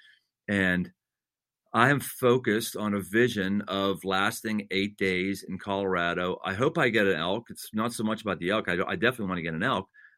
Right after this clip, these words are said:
but I mainly wanna finish the goal of camping out of my backpack for eight days and, and hiking however many dozens of miles I do. It's a,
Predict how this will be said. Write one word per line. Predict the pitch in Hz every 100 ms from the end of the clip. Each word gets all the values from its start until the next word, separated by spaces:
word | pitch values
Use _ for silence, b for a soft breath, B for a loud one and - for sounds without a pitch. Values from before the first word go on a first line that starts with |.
| -
but | 117
I | 113
mainly | 120 135 170 180
wanna | 135 120
finish | - 135 139 135
the | 127
goal | 104 104 92 98 - _ _ _ -
of | 107 101 - -
camping | 135 135 143 127
out | 110 110
of |
my | 104 101
backpack | 87 101 110 147 - 98 90 -
for | 101 -
eight | 110 117
days | - 107 113 98 101
and, | 101 98
and | 90 98
hiking | 104 120 113 101
however | 101 107 110
many | 110 107
dozens | 92 104 104 101
of | 101
miles | 98 98 104 107 107
I | 104
do. | 101 160 110
It's | 82 98
a, | 90